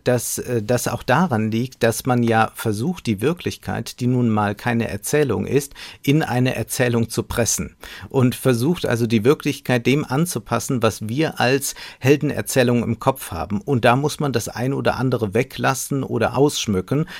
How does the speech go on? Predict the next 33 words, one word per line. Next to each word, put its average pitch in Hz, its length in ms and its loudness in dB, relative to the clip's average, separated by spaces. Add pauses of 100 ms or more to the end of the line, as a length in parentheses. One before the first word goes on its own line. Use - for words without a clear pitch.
(100)
Also 117 200 0
genau 117 380 4
das, 117 320 0
was 117 260 0
ein 113 220 -2
Film 131 400 2
macht, 110 320 2
wenn 104 160 2
er 117 180 2
ein 107 160 -2
historisches 110 640 -2
Ereignis 104 520 -2
aufgreift. - 600 -12 (300)
Deswegen 123 500 2
sind, 123 380 2 (240)
äh, 113 200 0
ja 107 260 2
sehr 123 260 4
viele 127 320 -2
Filme, 143 540 0 (240)
äh, 113 260 0
der, 104 560 2 (240)
ähm, 101 440 0
zehner 160 500 4
Jahre 95 420 0
und 107 200 0
auch 107 100 2
noch 110 160 0
der 104 160 0
Nuller 156 260 4
Jahre 104 300 2
darauf 110 480 0
bedacht, 113 400 0